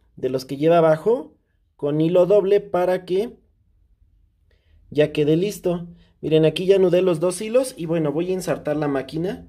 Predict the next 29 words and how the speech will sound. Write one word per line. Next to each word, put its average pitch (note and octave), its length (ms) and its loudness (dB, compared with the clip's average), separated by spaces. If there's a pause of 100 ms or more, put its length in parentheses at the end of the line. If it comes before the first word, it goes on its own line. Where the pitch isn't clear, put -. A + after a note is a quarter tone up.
(160)
con C3+ 200 -8
esos C#3 260 -4
dos. - 400 -10 (1600)
Y D#3+ 120 0
pasamos A3 500 2
los F#3 220 -2
hilos G#3 320 -4
hasta C#3+ 280 -4
la C#3 200 -4
parte D#3+ 280 -4
de E3 120 0
la B2 120 -2
aguja. G3 500 -4 (1600)
En E3 140 2
estas A#3 280 0
agujas F3 340 0
de E3 100 -4
calibre E3 420 0
alto E3 280 -2
sí G#3 160 -8
pueden E3 400 0
pasar, G#3 340 -4
solamente F3+ 500 -4
hay E3+ 60 -6
que E3+ 100 -4
ayudarle C#3+ 460 -4
estirando C3 460 -4
un C3+ 140 -2
poquito G3+ 680 -10